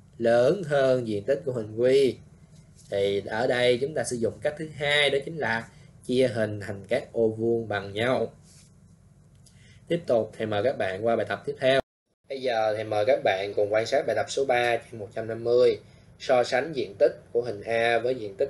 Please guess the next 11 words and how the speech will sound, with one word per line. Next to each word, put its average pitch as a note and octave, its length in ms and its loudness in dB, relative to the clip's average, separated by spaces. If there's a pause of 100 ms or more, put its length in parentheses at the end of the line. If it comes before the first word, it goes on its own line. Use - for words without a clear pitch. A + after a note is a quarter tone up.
của A2+ 140 -2
hình G#2 300 -2 (200)
B. A2+ 40 -4 (1600)
Ồ, G2 540 6
các B2+ 120 0
bạn G#2 200 -2
có A2+ 120 -6
thấy C3 320 0 (300)
điều A2 100 2
gì G2+ 120 0
đặc G2 140 -2